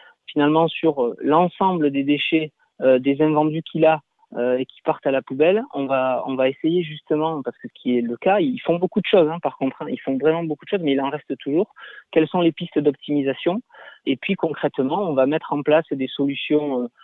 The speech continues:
numériques, parce qu'on met des outils. On équipe, euh, du coup, euh, les, euh, les, euh, les associations d'aide alimentaire de, d'objets pour, euh, du coup, simplifier, euh, euh, la dématérialisation des produits, la maîtrise de la chaîne du froid.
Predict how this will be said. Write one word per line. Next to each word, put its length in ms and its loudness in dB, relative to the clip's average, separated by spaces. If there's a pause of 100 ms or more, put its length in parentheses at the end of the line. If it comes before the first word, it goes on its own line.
(160)
numériques, 640 0
parce 140 -2
qu'on 120 -2
met 140 2
des 200 -2
outils. 340 -6 (320)
On 180 -2
équipe, 400 -2
euh, 80 2
du 160 -8
coup, 400 0
euh, 60 2
les, 240 0
euh, 140 -2 (280)
les, 300 0
euh, 100 0
les 180 -4
associations 540 -6
d'aide 160 0
alimentaire 720 -4
de, 340 -10 (300)
d'objets 520 -4
pour, 340 -4
euh, 20 -10
du 160 -14
coup, 180 -10
simplifier, 800 0
euh, 100 0 (460)
euh, 260 -6
la 100 4
dématérialisation 800 -2
des 120 0
produits, 880 -2
la 140 2
maîtrise 360 -4
de 60 -2
la 140 -2
chaîne 200 -6
du 100 -8
froid. 280 2